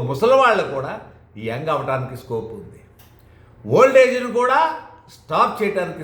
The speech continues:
స్కోప్ ఉంది, ఓల్డ్ ఏజ్ను కూడా కొంచెం రివర్స్ చేయడానికి కూడా స్కోప్ ఉంది ఈ యాంటీ ఆక్సిడెంట్స్ వలన. అర్థమైందండి? ఈ ఫ్రీ రాడికల్స్ కొన్ని కారణాల వల్ల ఎక్కువ పెరిగిపోతాయి.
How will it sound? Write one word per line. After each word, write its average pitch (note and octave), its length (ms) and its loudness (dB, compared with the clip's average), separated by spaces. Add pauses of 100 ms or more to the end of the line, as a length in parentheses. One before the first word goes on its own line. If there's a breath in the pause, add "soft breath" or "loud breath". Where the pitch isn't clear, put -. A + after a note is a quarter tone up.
స్కోప్ D#3 320 -6 (100)
ఉంది, G2 200 -16 (1040 soft breath)
ఓల్డ్ B3 220 6
ఏజ్ను B3+ 320 2
కూడా C4 120 2 (120)
కొంచెం D4+ 420 -4 (140)
రివర్స్ C4 340 0
చేయడానికి A#3+ 400 -2
కూడా G#3+ 180 -2
స్కోప్ G3 320 -6
ఉంది E3 240 -10 (260)
ఈ - 20 -6 (260)
యాంటీ D4+ 440 2 (200)
ఆక్సిడెంట్స్ G3 580 -4
వలన. A2+ 220 -8 (1700)
అర్థమైందండి? D#3 540 -6 (600 loud breath)
ఈ C4+ 40 2 (160)
ఫ్రీ A3+ 160 0 (140)
రాడికల్స్ A3+ 560 0 (220)
కొన్ని G#3+ 200 -4 (100)
కారణాల C4 480 2
వల్ల C#4 140 -2 (100)
ఎక్కువ - 260 -2
పెరిగిపోతాయి. A3+ 520 -4